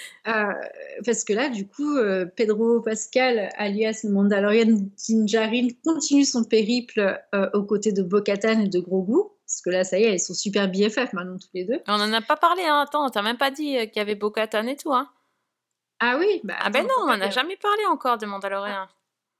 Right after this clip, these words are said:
Speaker 1: Eh ben, eh ben si, ben Bo-Katan Kryze, euh, c'est la B F F maintenant de, euh, de Din Djarin. Et, euh, peut-être quasiment la mère de substitution, euh, de Grogu.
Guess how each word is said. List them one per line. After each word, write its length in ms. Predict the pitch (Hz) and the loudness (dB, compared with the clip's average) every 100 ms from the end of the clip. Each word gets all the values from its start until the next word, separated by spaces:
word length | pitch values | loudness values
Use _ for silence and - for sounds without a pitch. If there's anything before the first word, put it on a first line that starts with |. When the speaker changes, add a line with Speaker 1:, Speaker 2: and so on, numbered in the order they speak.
| - | -18
Speaker 1:
Eh 60 | 190 | -8
ben, 100 | 208 | -6
eh 60 | |
ben 120 | 202 202 | -4 -2
si, 240 | - 311 | -2 0
ben 160 | 247 202 | -2 -2
Bo-Katan 480 | 240 233 208 196 | -4 -4 -6 -4
Kryze, 380 | 196 - 294 330 | -6 -2 -2 0
euh, 300 | 220 185 175 185 | 0 0 -2 -4
c'est 320 | - - 254 | -6 0 0
la 140 | 247 | 0
B 120 | 190 220 254 196 | -2 -2 -2 -2
F 220 | - 247 | -2 -6
F 100 | 254 | -2
maintenant 300 | 208 185 220 | -4 -2 0
de, 160 | 220 | 2
euh, 340 | 196 190 165 165 | 2 0 0 -2
de 120 | 180 | -4
Din 280 | 180 233 240 | -4 0 2
Djarin. 460 | 202 165 247 254 190 - - - - - 220 | 2 0 0 0 -2 -10 -18 -16 -18 -12 0
Et, 240 | 226 240 214 | 4 6 4
euh, 140 | 190 | 2
peut-être 480 | 185 247 254 226 - | 0 -4 -4 -10 -4
quasiment 460 | 302 285 285 277 | -2 0 2 4
la 180 | 302 233 | 4 2
mère 380 | 214 220 294 285 | 0 0 -2 -2
de 100 | 240 | -4
substitution, 920 | 233 - 233 - 220 233 220 - 254 247 | -6 -8 -8 -8 -4 -2 -2 -2 0 2
euh, 340 | 208 196 190 | 2 2 0
de 180 | 185 202 | 0 -2
Grogu. 420 | 202 226 226 254 | 2 2 2 0